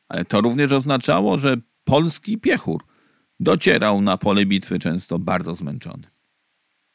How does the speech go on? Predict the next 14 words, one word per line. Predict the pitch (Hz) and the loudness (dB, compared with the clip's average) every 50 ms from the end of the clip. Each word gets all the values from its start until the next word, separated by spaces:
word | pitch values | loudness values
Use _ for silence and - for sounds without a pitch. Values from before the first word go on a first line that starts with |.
| _ _ _ _ _ _ _ _ _ _ _ - - | _ _ _ _ _ _ _ _ _ _ _ -2 0
Najszybsze | 90 104 110 - - 320 285 - - 113 92 | 2 2 4 4 4 2 2 2 2 0 0
polskie | - - 90 90 90 - - - 208 | 2 2 2 2 0 0 0 0 2
jednostki | 294 285 226 - 95 - - _ _ _ _ _ _ _ _ _ _ _ _ _ _ _ _ | 2 2 2 2 0 -2 -4 _ _ _ _ _ _ _ _ _ _ _ _ _ _ _ _
to | - 254 294 | 0 0 2
były | 330 302 254 - | 4 4 4 6
brygady | - - 127 117 107 98 95 92 107 | 6 6 6 6 6 4 4 4 2
kawalerii, | - 113 107 110 113 117 120 95 78 73 - 76 80 | 2 4 4 4 4 4 4 2 2 0 -2 -4 -6
bo | - - - 50 - - - - _ | -6 -8 -10 -10 -10 -12 -14 -16 _
koń | - - 120 101 92 82 73 - 101 - _ _ _ _ _ _ | -2 2 4 4 4 2 -2 -4 -8 -12 _ _ _ _ _ _
posuwa | - - - - - 90 90 87 92 | -6 -6 -4 -2 0 0 2 2 2
się | - - 107 | 2 2 2
szybciej | - - 247 - - - - 123 | 4 4 2 2 2 2 2 2
niż | 110 101 - - | 2 0 -2 -2
piechur, | - 82 - 90 104 117 - | -2 -4 -2 -2 -6 -8 -8